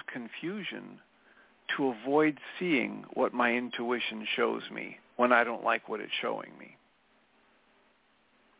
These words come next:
And that, that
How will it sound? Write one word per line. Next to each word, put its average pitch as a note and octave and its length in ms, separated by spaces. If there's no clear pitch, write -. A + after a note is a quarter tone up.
And A#2+ 220
that, F3 320
that D#3 200